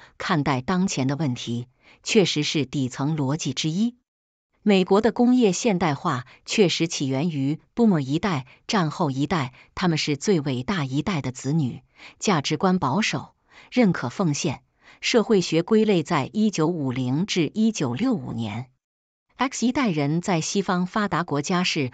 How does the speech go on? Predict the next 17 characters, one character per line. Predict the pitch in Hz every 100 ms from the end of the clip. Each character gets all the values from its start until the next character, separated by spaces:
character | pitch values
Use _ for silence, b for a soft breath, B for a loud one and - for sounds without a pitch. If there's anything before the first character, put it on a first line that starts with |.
| B B
叛 | - 220 156
逆 | 160
的 | 135
一 | 123 127
代， | 170 131 - b b b -
物 | 202
质 | 175
生 | 147 190
活 | 185 139
丰 | - 202 220
富， | 185 - b b b -
现 | - 196
代 | 175 165
教 | - 190
育 | 151 135
普 | - 127
及， | - 131 147